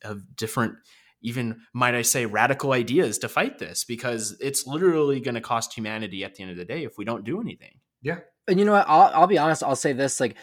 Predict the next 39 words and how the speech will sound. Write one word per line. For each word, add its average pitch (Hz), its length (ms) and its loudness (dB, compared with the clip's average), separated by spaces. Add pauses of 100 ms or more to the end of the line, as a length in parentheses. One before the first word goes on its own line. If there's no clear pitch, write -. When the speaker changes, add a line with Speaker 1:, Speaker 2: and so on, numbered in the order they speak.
(160)
Speaker 3:
obviously 156 400 4
not, 117 220 0
like, 110 140 -6
serious, 104 720 -2
like, 104 120 -2
I'm 101 220 -4
mad 95 280 -2
at 90 80 -6
my 90 140 -8
grandparents 98 480 -6
or 101 60 -4
anything, 98 240 -8
my 98 100 -6
parents, 113 180 -6
like, 104 120 -8
but, 143 80 -4
like, 127 140 -6 (180)
I 180 160 8
do 202 240 6
have 190 240 8
some 175 240 2
sort 165 160 4
of, 135 80 2
like, 139 120 2
generational 123 720 0 (180)
re-, 117 80 -12
generational 117 640 -2
resentment 107 540 -4
about, 110 320 0
like, 107 240 -2 (400)
the 127 100 6
world 117 360 4 (220)
that 117 200 -8
we've, 120 220 2
that 123 120 -2
we're 123 120 6
inheriting. 107 540 4
Like, 107 200 -2 (560)
uh, 131 100 8